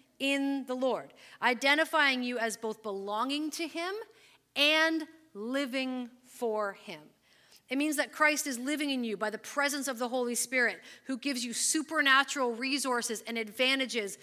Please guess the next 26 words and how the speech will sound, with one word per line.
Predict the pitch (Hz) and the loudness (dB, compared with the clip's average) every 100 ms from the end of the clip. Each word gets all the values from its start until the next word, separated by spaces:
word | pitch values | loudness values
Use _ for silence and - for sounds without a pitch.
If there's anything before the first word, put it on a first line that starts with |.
| - - | -18 -12
that | 202 247 233 | 2 4 4
you | 269 | -2
do | 247 - 294 | -4 -2 0
not | 294 269 226 | 4 4 4
have | 254 247 226 | 4 4 2
in | 240 220 | -2 -6
yourself. | 202 - 180 - - _ _ _ _ _ _ _ _ _ | -6 -8 -10 -14 -20 _ _ _ _ _ _ _ _ _
And | 226 | -6
so | 233 | -2
by | 269 262 | 2 2
learning | 262 277 320 302 262 | 4 4 4 4 2
and | 233 | -2
accepting | 233 - 302 294 285 247 | -2 2 2 2 -2 -6
who | 214 269 294 | -6 -6 -2
you | 277 262 | 0 4
are | 254 | 4
in | 226 220 | 4 -4
Christ, | - 262 208 208 - - - - _ | 2 4 4 0 -8 -12 -20 -20 _
you | 226 269 | -4 0
see | - - 320 | 2 2 2
yourself | 285 254 - 233 233 | 2 2 2 2 2
as | 226 | -4
one | 208 226 | -4 -6
who | 220 202 | -6 -8
is | 180 | -8
loved | 196 247 277 214 175 | -4 2 4 4 0